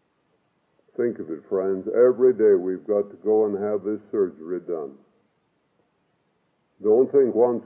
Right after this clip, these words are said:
for all is enough. You need a fresh conversion every day. Die daily to self. Keep your tongue as with a bridle.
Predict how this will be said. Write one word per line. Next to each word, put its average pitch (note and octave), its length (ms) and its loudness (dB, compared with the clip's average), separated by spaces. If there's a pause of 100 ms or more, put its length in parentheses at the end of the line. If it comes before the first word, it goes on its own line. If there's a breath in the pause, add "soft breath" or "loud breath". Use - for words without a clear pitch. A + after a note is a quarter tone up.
for A#2 180 0
all F2+ 300 2
is E2 160 -10
enough. F2+ 380 -10 (1600)
You A#2+ 160 2
need E3+ 260 4
a D#3 160 2
fresh F3 400 4
conversion D#3 640 0
every D3+ 380 0
day. F2+ 420 0 (140)
Die D#3+ 520 8
daily E3+ 440 2
to E3 160 -2 (100)
self. D#3 400 0 (160)
Keep F#3+ 260 -10
your F#3 200 -2 (100)
tongue F3 320 2
as D3+ 160 -4
with D#3 240 -6
a D#3 60 -4
bridle. B2 580 2